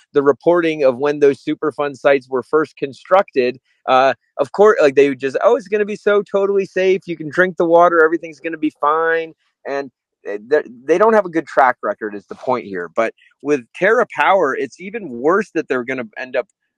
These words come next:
uh, you know, the nuclear power industry in general is going to end up poisoning you. They're, they're using your funds to do it, and they're using your funds.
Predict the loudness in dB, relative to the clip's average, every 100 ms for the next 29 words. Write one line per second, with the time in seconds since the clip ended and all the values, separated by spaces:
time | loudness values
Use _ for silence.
0 | -4 0 0 -2 -6 -6 -6 -6 -8 -8
1 | -6 -4 2 4 4 2 -6 -8 -6 -4
2 | -6 -6 -6 -4 -6 -6 -10 -10 -10 -4
3 | -4 -4 -8 _ _ -2 -2 -2 -8 -6
4 | -2 -4 -4 -14 _ 0 0 -2 -2 2
5 | 2 2 -2 -2 -2 4 4 4 2 0
6 | 0 -8 -10 -8 -4 2 2 2 -2 -4
7 | -4 -4 -4 -6 -4 -4 -4 -6 -14